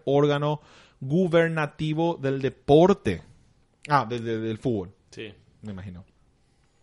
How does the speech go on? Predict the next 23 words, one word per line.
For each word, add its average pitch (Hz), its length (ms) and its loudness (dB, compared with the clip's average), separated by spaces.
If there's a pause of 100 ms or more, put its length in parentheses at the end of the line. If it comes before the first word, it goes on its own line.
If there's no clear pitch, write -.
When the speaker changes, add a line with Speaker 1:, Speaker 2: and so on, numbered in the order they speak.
(540)
Speaker 1:
Am, 127 460 -4
ambos 185 380 -2
tipos 170 320 -4
de 156 60 0
juego, 147 560 -2
el 110 120 -12
rugby 117 480 -4
y 127 80 -2
el 120 160 -4
fútbol, 113 440 -2 (440)
ah, 110 640 -2
tienen 127 220 -2
la 131 80 -2
misma 139 260 -2
raíz 131 500 -2
y 135 80 -4
un 131 120 -2
árbol 123 300 -2
genealógico 131 640 -2
de 127 60 -4
muy 143 440 -2
vasta 127 360 0
ramificación. 120 880 -8